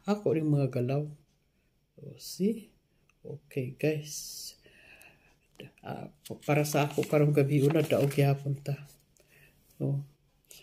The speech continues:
bisag asa pa nyo na i-compare. Kaya uban diha pa ya, tagaan ra mo og galaw, guide. O,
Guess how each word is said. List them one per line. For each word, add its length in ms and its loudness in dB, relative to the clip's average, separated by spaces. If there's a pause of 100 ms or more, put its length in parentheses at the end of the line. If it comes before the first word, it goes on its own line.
(120)
bisag 240 2
asa 320 2
pa 80 8
nyo 160 6
na 80 6
i-compare. 720 2 (720)
Kaya 160 2
uban 240 2
diha 240 4
pa 80 8
ya, 240 8
tagaan 480 4
ra 160 4
mo 240 2
og 80 -10 (320)
galaw, 640 10
guide. 640 8 (480)
O, 160 -12